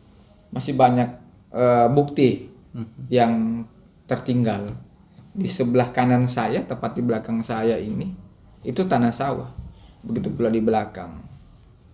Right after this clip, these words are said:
Speaker 1: Karena, eh, salah satu sumber kehidupan itu, sumber pangan itu ya dari sini.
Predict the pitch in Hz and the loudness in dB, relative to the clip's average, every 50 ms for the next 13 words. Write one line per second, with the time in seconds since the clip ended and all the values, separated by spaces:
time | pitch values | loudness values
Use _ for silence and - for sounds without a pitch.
0 | - - - - - 110 117 135 165 170 - 127 - - - 117 113 - - - | -20 -20 -20 -12 -6 -2 -2 0 0 -2 -2 -4 -6 -6 -6 -8 -10 -8 -4 -2
1 | 123 120 120 117 113 110 107 107 107 98 95 82 65 - - - - - - - | 0 2 4 2 2 2 0 0 -2 -2 -4 -4 -6 -8 -12 -16 -20 -20 -20 -4
2 | - 123 123 123 120 139 123 117 - - 131 123 - 151 139 131 123 127 123 - | -2 0 2 2 4 6 4 4 4 2 -2 0 2 2 4 6 6 6 4 4
3 | - - - - - - - - - - - - - - - - - - - - | -2 -8 -12 -16 -20 -20 -20 -20 -20 -20 -20 -20 -20 -20 -20 -20 -20 -20 -20 -20
4 | - - - 135 127 135 135 135 127 123 - 135 123 120 113 107 101 - 196 214 | -20 -4 -2 0 2 2 2 2 2 2 4 4 4 4 2 0 0 -2 -2 0
5 | 214 196 - - - - - - - - 127 123 123 120 98 - 127 120 120 117 | 0 -2 -4 -8 -10 -14 -16 -20 -8 -4 -2 0 0 -2 -2 -2 -2 0 0 0
6 | 120 131 - 294 247 233 - 120 117 117 120 - 190 180 131 | 0 0 0 0 0 2 2 2 2 0 0 0 0 0 0